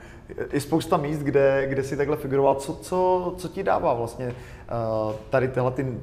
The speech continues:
tady tyhle ty neziskové aktivity? Jak si třeba vybíráš, do kterých, eh,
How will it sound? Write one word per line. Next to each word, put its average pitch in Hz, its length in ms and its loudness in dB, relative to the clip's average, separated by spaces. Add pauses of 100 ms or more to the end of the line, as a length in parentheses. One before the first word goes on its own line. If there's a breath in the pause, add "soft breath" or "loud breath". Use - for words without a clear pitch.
(140)
tady 123 180 0
tyhle 135 180 2
ty 135 100 -4
neziskové 131 440 0
aktivity? 123 400 0
Jak 127 160 4
si 160 100 -4
třeba 160 220 -2
vybíráš, 151 460 0
do 117 80 -6
kterých, - 420 -6
eh, 98 220 -2